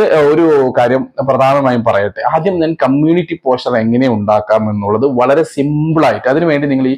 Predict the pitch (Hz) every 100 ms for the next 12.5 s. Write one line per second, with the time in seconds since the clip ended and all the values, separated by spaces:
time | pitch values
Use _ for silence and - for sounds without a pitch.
0 | 127 104 101 113 - 110 101 - - -
1 | - - 123 - 135 135 135 110 117 135
2 | 165 165 139 139 147 127 131 135 131 113
3 | 117 123 147 - - - _ 120 131 156
4 | 160 143 135 143 165 135 127 113 110 120
5 | 123 - 127 127 - 165 175 170 _ _
6 | 135 127 120 120 131 135 120 117 110 -
7 | 151 - 127 127 117 117 127 143 185 139
8 | 113 - 131 104 127 - - - - 135
9 | - 127 131 139 143 131 120 - 151 143
10 | 135 131 110 120 - 135 110 104 107 101
11 | 104 101 92 - 123 127 147 - - -
12 | - 165 170 202 208